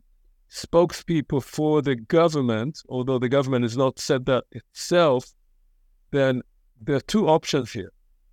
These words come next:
One is that the Israeli government will want to continue what existed before, just without Hamas. That is to remove Hamas and then to, uh, put a big and better fence around the Gaza Strip,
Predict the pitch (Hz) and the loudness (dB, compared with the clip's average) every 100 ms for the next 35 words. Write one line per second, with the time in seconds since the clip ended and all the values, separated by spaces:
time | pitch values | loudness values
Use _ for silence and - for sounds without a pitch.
0 | _ _ _ - 120 143 190 196 175 180 | _ _ _ -14 -4 2 4 4 2 0
1 | - 151 143 127 127 127 110 127 143 160 | -4 -4 -4 -2 -2 -2 0 -2 0 0
2 | 170 156 160 160 143 110 135 131 147 147 | 4 2 2 0 0 0 -2 0 0 0
3 | 147 - 131 - 160 175 165 165 127 131 | -4 -4 -6 -2 0 2 2 2 0 0
4 | 135 147 110 147 151 - 120 113 117 - | 0 -2 -2 -4 -2 -4 -4 -2 -4 -2
5 | 139 147 196 180 - - 151 - 143 139 | -2 2 2 0 -6 -2 -2 0 -2 0
6 | 131 - 135 117 92 90 - _ _ _ | 0 0 0 0 0 -6 -18 _ _ _
7 | _ 123 120 127 - 143 131 139 185 185 | _ -2 0 0 -2 -2 -2 2 2 2
8 | 165 120 110 117 139 131 127 143 139 - | -2 0 0 0 -2 -4 -2 0 -2 -2
9 | 135 120 107 _ _ _ _ - 127 - | 0 0 -4 _ _ _ _ -6 -6 -2
10 | 160 131 107 156 156 131 117 143 151 143 | -2 -2 -2 -2 0 0 0 0 0 -2
11 | - 139 127 107 - - 120 120 131 127 | -4 -4 -2 -4 -8 -8 -2 0 0 0
12 | 120 117 117 117 131 - 190 220 | -2 -2 0 0 -4 0 0 0